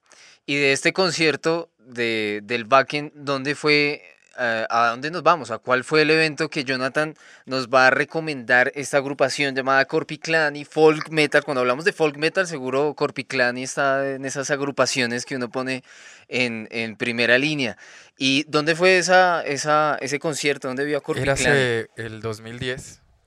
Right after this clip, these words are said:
Speaker 2: en el Teatro Metropol. Creo que le cambiaron el nombre, ahora es una iglesia, ahora hacen cosas ahí de una iglesia cristiana. Me parecía que era un buen escenario en la época, ¿no? Ese año, ese año Colombia recibió muchas bandas de, de allá del norte de Europa.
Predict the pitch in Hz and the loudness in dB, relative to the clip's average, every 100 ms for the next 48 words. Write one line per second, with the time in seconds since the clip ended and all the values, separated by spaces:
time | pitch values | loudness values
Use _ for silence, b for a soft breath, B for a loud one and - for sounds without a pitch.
0 | _ _ 110 110 104 101 110 101 - 110 | _ _ -14 -12 -14 -8 -6 -6 -6 -10
1 | 120 120 104 - 120 160 _ _ _ _ | -8 -8 -10 -10 -10 -10 _ _ _ _
2 | 120 113 139 147 120 113 131 107 120 117 | -8 -6 -6 -2 -2 -2 -4 -8 -2 0
3 | 101 107 117 113 113 113 - 117 117 113 | 0 -2 -6 -10 -6 -8 -2 0 0 -2
4 | 101 107 104 120 117 117 120 120 107 110 | -4 -6 -6 -10 -14 -14 -12 -12 -10 -12
5 | 113 120 - - - 107 110 b b b | -12 -14 -18 -18 -14 -16 -18 b b b
6 | b b b b b b b 123 131 127 | b b b b b b b 0 2 2
7 | 135 147 156 156 156 165 127 131 139 120 | 0 0 0 -2 -4 -2 -2 2 4 2
8 | - - 101 117 131 135 139 147 147 147 | 0 -12 -8 -6 -4 0 2 2 0 -2
9 | 147 _ _ B B B B 113 123 131 | -2 _ _ B B B B -4 -2 0
10 | 143 120 110 123 131 117 107 123 127 - | 0 2 2 0 -2 -4 -4 -6 -8 -2
11 | 127 123 127 123 120 120 117 - _ 110 | -4 0 0 0 2 2 2 -6 _ -4
12 | 113 107 101 101 _ _ _ 110 107 104 | 0 0 -2 -8 _ _ _ -10 -6 -4
13 | 104 101 104 113 113 113 110 - 120 117 | -2 0 -2 -6 -4 -4 -4 -2 -2 -2
14 | 104 95 - 139 | -6 -8 -8 -10